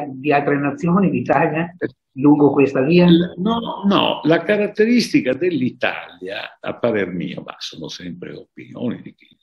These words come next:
Speaker 2: si occupa da tanto tempo di queste cose, vede un forte sbilanciamento in favore del potere giudiziario.
Speaker 1: È italiana questa caratteristica?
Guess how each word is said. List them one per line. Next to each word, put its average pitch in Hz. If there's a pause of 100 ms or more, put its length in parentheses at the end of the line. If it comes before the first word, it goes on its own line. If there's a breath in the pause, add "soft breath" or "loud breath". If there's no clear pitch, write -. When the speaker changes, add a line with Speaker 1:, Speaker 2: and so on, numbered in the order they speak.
(340)
Speaker 2:
si -
occupa 80
da 82
tanto 87
tempo 107
di 87
queste -
cose, - (840 soft breath)
vede 151
un 190
forte 175
sbilanciamento 156 (800)
in 190
favore 104
del 113 (400)
potere 127
giudiziario. - (1300)
Speaker 1:
È 113
italiana 127
questa 120
caratteristica? 113